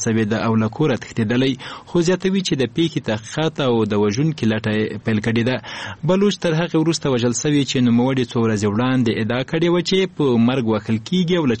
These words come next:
چارواکو یې د ژوند د خوندیتوب غوښتنه کړې وه. په دې اړه نور تفصیل، معلومات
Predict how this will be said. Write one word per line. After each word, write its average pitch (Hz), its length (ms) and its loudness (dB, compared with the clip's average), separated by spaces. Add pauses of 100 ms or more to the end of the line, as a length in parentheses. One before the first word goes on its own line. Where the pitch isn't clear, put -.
چارواکو 151 500 0
یې 175 160 0
د 104 240 2
ژوند 139 320 0
د 101 140 -2
خوندیتوب 101 540 0
غوښتنه 104 320 -2 (100)
کړې 101 240 0
وه. 113 100 0 (420)
په 120 140 0
دې 117 140 2
اړه 151 180 0
نور 170 180 0
تفصیل، 156 580 0 (360)
معلومات 160 360 0